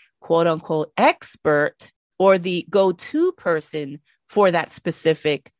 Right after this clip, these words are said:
topic or information that you're sharing. So let me give you an example. In two thousand and nineteen, I started a new podcast called the Profitable Marketer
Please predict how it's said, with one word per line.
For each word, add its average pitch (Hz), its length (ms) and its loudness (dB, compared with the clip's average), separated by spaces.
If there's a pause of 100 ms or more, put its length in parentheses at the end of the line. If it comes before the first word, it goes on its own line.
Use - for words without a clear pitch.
(160)
topic 165 500 -2
or 143 160 -6
information 147 680 -4
that 139 160 -8
you're 135 100 -8
sharing. 151 520 -4 (260)
So - 140 0
let 202 180 4
me 254 100 4
give 214 220 0
you 202 100 -4
an 196 140 -4
example. 156 580 -6 (300)
In 196 100 0
two 247 200 -2
thousand 262 320 0
and 226 120 -2
nineteen, 180 680 -4
I 156 140 -6
started 165 540 -2
a 160 100 -2
new 151 380 -6
podcast 147 720 -10
called 147 440 -8 (280)
the 156 100 -6
Profitable 180 800 -2
Marketer 147 500 -8